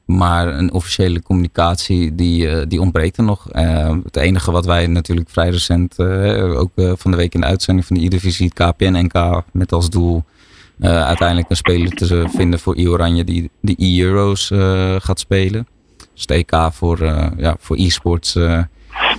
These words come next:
deze zomer, waar Ioranje dan ook aan meedoet. En dat is een officieel bericht geweest. Maar de E-Nations bijvoorbeeld, ja, geen idee. fifa heeft echt nog geen enkele communicatie, eh, officieel, eh, afgevaardigd, zeg maar,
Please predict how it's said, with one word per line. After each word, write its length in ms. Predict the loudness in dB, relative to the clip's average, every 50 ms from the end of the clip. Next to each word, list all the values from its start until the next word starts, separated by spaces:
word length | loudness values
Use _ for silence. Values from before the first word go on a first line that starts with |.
| -8 -12 -14 -12 -12 -6 -2
deze 440 | 0 2 2 2 2 2 0 0 0
zomer, 420 | 2 2 2 2 2 2 2 2
waar 160 | 0 0 0 2
Ioranje 380 | 2 2 2 2 2 2 0
dan 120 | 0 0 0
ook 180 | 0 0 0
aan 80 | 0 0
meedoet. 420 | 0 0 0 0 -2 -4 -6 _ _ _ _ _ _ _ _
En 100 | 0 0 2
dat 180 | 2 0 0
is 120 | 0 2 2
een 120 | 2 2
officieel 500 | 0 -2 -2 -2 0 0 2 2 0 0
bericht 260 | 0 0 -2 -2 -2
geweest. 420 | 0 0 0 0 0 -4 -8 -6 -2
Maar 180 | 0 2 2 2
de 140 | 0 0 2
E-Nations 540 | 2 2 2 2 0 0 0 0 0 0 -2
bijvoorbeeld, 640 | -4 -4 -2 -2 -2 -2 -2 -2 -4 -6 -12 _ _ -20 -14 _
ja, 260 | -2 -2 -2 -2 -4 -8 -16 _ _ _ _ _
geen 320 | -6 -4 0 0 2 2
idee. 260 | 2 2 2 0 -2 -4 -8 -10 -10 -6 -4
fifa 380 | -4 -2 -2 -2 -2 0 0 0
heeft 240 | 0 0 -2 -4 -4
echt 180 | -4 -2 0
nog 320 | 0 0 0 -2 -4 -6 -6 -4 -2
geen 160 | 0 0 2
enkele 300 | 2 0 0 0 -2 -2
communicatie, 960 | 0 0 0 0 2 2 2 2 2 0 0 -2 -2 0 0 2 2 2 2 0
eh, 140 | 0 0 -2
officieel, 640 | -4 -6 -6 -6 -4 -2 0 0 2 2 0 0 0
eh, 380 | 0 -2 -2 -2 -4 -4 -4
afgevaardigd, 600 | -4 -4 -4 -6 -8 -4 -2 -2 0 0 -2 -4 -4
zeg 200 | -4 -4 -2 -2
maar, 240 | 0 0 0 -2